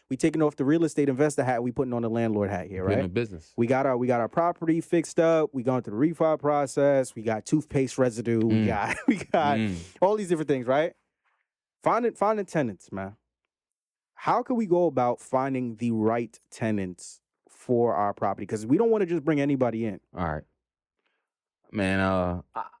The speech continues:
Speaker 2: you told me don't get no more gems out, but I just, you, you told me, you said during the podcast
Speaker 1: Right.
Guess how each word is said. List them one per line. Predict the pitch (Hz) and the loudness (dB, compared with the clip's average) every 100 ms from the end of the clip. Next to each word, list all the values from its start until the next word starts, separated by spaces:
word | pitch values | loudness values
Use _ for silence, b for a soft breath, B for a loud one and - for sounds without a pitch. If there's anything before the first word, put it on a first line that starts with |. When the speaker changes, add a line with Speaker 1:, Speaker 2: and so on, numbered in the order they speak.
| _ - | _ -8
Speaker 2:
you | 175 | -2
told | 156 | 0
me | 131 | 0
don't | 117 | 0
get | 113 113 | 0 2
no | |
more | 110 101 | 2 0
gems | 95 107 107 101 | 0 0 0 0
out, | 95 | 0
but | 95 | 0
I | 123 | 0
just, | 135 131 113 - | 0 -4 -4 -10
you, | 156 170 - | -8 -8 -6
you | 180 202 | -6 -2
told | 185 156 | 0 0
me, | 135 | 0
you | 151 | 0
said | 139 117 98 - | 0 0 -2 -2
during | 127 185 | 0 0
the | 196 | -2
podcast | 185 165 160 151 143 | -2 -2 -2 -2 2
Speaker 1:
Right. | 139 123 | 2 0